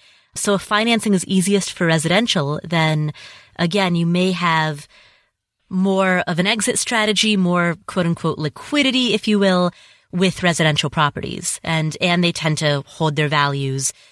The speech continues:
Broadly speaking, they tend to hold their values decently well compared to some other asset,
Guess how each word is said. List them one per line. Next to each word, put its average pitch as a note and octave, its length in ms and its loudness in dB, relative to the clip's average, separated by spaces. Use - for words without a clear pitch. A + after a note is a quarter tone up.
Broadly A3+ 560 0
speaking, D3 380 -6
they C#3 120 -2
tend D3 160 -4
to C#3 40 -6
hold C#3 200 -4
their C#3 100 -2
values - 520 -6
decently C#3+ 420 -6
well - 340 -10
compared D#3+ 400 0
to C#3+ 60 -8
some D3 200 -2
other C#3+ 220 -2
asset, - 420 -2